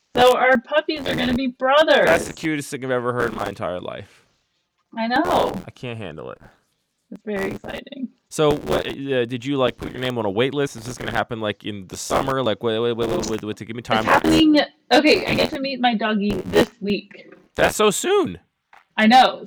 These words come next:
Speaker 1: So this woman was like,
Speaker 2: Does this, does this
Speaker 1: she
Speaker 2: doggy
Speaker 1: just
Speaker 2: already exist corporeally? This dog has been born.
Speaker 1: Yeah. This dog is in the world. It is breathing. And,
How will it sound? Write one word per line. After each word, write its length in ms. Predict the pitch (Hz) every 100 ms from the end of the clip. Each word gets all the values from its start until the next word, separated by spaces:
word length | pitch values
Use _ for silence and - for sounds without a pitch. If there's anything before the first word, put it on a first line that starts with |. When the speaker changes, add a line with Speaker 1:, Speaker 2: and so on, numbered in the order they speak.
| -
Speaker 1:
So 260 | 226 220
this 240 | - 233 254
woman 380 | 269 277 262
was 160 | 226 214
like, 340 | 202 185 185 -
Speaker 2:
Does 140 | -
this, 140 | 185
does 140 | - 220
this 100 | 262
Speaker 1:
she 80 | 220
Speaker 2:
doggy 220 | 202 214
Speaker 1:
just 80 | 160
Speaker 2:
already 320 | 180 180 175
exist 460 | 151 139 175 - -
corporeally? 720 | 170 156 170 156 - 95 98
This 100 | 131
dog 220 | 156 139
has 100 | 131
been 160 | 147 131
born. 280 | 120 90 78
Speaker 1:
Yeah. 240 | 90 - - _ _ -
This 200 | 196 262 -
dog 480 | 247 240 - 220 202 - -
is 160 | 185
in 120 | 180 214
the 80 | 240
world. 460 | 196 180 170 - - _ 277 -
It 120 | 185
is 160 | 208
breathing. 580 | 185 185 170 170 165 185 - _ _ -
And, 560 | 202 190 180 165 170 -